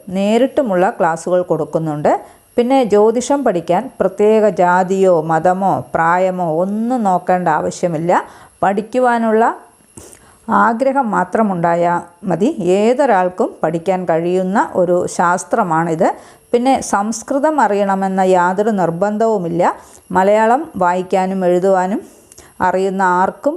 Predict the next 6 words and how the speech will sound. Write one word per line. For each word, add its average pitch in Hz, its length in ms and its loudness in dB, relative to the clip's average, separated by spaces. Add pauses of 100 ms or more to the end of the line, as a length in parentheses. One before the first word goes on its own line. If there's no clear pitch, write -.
പഠിക്കാവുന്ന 175 600 0 (180)
ഒരു 185 120 0 (140)
ശാസ്ത്രമാണ് 165 600 -2 (100)
ജ്യോതിഷം. 160 440 -2 (480)
പിന്നെ 233 200 4 (140)
കൺസൾട്ടേഷനും 247 840 -2